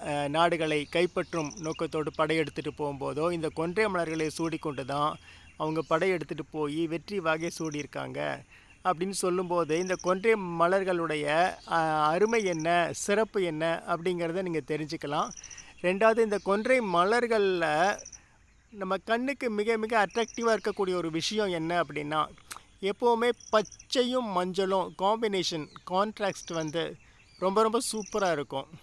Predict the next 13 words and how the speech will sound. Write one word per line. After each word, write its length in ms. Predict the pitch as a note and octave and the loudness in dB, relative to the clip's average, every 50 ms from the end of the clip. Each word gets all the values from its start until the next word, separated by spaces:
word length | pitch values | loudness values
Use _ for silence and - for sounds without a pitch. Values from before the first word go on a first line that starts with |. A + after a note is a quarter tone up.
| - - - - | -20 -20 -18 -10
இதுல 200 | F3+ F3 E3 E3+ E3 - | -6 -4 -2 -2 2 2
பார்த்தீங்கன்னா, 720 | G3+ G#3+ G#3 - A#3 A3 A3 G#3+ G#3 F#3 E3 D#3+ F3+ G#3 A#3 - - - - - - - - | 2 2 2 0 -2 -2 -2 -2 0 0 0 0 0 -2 -4 -10 -18 -20 -20 -20 -20 -20 -16
அந்த 140 | - E3 D#3+ D#3 _ | -6 -6 -6 -4 _
பச்சை 460 | - G3 F#3+ - - C#4+ C#4 C#4 A#3+ | -4 -6 -4 -6 -6 -4 -4 -2 0
இலைகளுக்கு 500 | G3+ G3+ A3 A3 G3 G#3 G3 F3+ - F3+ | 0 0 2 2 0 0 -2 -2 -2 -4
மத்தியில 540 | D#3+ D#3 D#3+ D3+ C#3+ E3 E3 E3 D#3+ E3 D2 | -2 0 -2 -2 0 -2 -2 0 0 -2 -2
அந்த 300 | - G2 G2 - D#3 D#3+ | -4 -8 -8 -4 -4 -4
மஞ்சள் 440 | D#3 D#3 E3 F3+ G3+ G3 - A3+ A3 G3+ - | -2 -2 -2 -2 -2 0 0 0 0 0 -2
கலர்கள்ல 480 | F3 E3 D#3+ D#3 D#3 D#3+ D#3 D#3+ E3 D#3 | -2 -2 -2 -2 -4 -4 -2 -2 -2 0
மொட்டு 260 | D3+ D3+ D3 - F3+ | 0 -2 -2 -2 -4
மொட்டா 400 | F3 E3+ E3 D3+ - E3 E3+ E3 | -4 -4 -4 -2 0 0 0 0
மலர்கள், 540 | D#3 D3+ D3 D3+ D3+ C#3+ D#3 D3 C3+ - - - - - - - - - - | -2 -4 -4 -6 -4 -4 -4 -4 -4 -6 -12 -20 -20 -20 -20 -20 -20 -14 -6
அதுவும் 420 | - D#3+ E3 F#3 G3 G3 F3 D3+ | -4 0 2 2 2 2 2 0